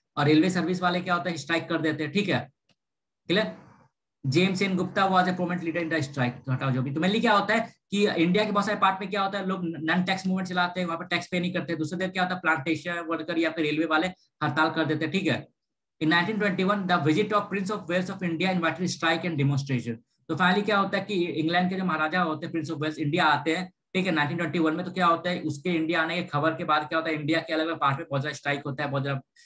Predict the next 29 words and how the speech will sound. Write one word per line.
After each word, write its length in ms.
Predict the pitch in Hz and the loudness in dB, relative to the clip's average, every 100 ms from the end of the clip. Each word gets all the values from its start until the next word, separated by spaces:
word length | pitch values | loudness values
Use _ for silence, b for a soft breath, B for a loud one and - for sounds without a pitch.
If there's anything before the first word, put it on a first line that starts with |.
| b | b
protest 360 | 156 151 151 143 | 0 2 0 0
होता 180 | 135 135 | 0 0
है, 60 | |
ठीक 180 | 127 151 | 0 0
है। 280 | 110 - _ _ _ _ _ _ _ _ _ _ _ _ - | -2 -6 _ _ _ _ _ _ _ _ _ _ _ _ -2
रा-, 240 | 156 - | -2 0
उसके 220 | - 147 220 | 0 2 4
अलावा 200 | 214 214 | 6 4
क्या 140 | 220 | 4
होता 60 | 202 | 2
है, 60 | |
इस 120 | 196 | 0
time 140 | 208 208 | 0 0
में 100 | 196 | 0
क्या 100 | 202 | -2
होता 140 | 196 | 0
है, 80 | 190 | 0
बहुत 160 | 190 190 | 0 0
सारा 120 | 190 | 0
local 280 | 175 185 202 | 0 0 -2
लेवल 140 | 196 | -2
पे 80 | 196 | -6
मूवमेंट 260 | 175 185 | -4 -2
हमारा 180 | 185 180 | 2 0
start 280 | 175 175 165 | 2 0 0
होता 220 | 160 151 | -2 -2
है। 80 | 151 | -2
जैसे 180 | 156 151 | -2 -2
example, 420 | 151 156 170 | 0 -2 -2